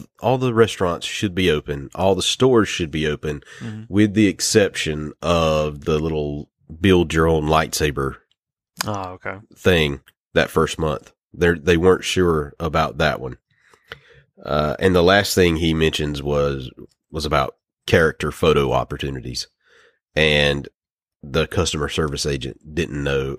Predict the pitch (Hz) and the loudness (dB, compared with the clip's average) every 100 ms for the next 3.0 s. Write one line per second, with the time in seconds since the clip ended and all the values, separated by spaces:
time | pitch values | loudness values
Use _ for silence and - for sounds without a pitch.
0 | - 82 78 71 - - _ _ _ _ | -2 2 2 0 -8 -20 _ _ _ _
1 | _ _ - _ _ _ - 80 85 80 | _ _ -20 _ _ _ -4 2 4 4
2 | 73 71 64 80 73 64 67 65 - 71 | 2 0 2 2 0 0 -2 -2 -4 -4